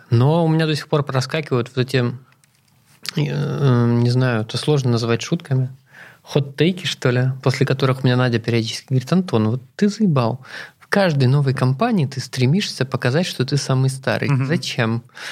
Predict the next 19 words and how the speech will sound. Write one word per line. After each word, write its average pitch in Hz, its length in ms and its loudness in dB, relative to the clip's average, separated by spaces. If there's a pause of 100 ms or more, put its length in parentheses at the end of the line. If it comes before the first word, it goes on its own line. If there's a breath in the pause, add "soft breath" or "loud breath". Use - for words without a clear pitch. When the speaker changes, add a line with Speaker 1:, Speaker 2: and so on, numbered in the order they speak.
(240 loud breath)
Speaker 1:
Вот. 135 260 2
Speaker 2:
Ну, 139 60 2
это 139 180 2
самозащита 143 840 0
же, 127 220 2
ну, 127 160 2
Speaker 1:
Ну, 131 60 2
Speaker 2:
типа, 135 180 -2
Speaker 1:
типа, 127 100 2
да. 127 60 0
Speaker 2:
механизм. 156 640 0
Speaker 1:
Ну 151 140 2
да, 165 160 0
хотя 143 240 -2
никто 165 340 0
как 160 180 0
бы, 131 120 2
ну, 135 320 0
ну, 127 260 0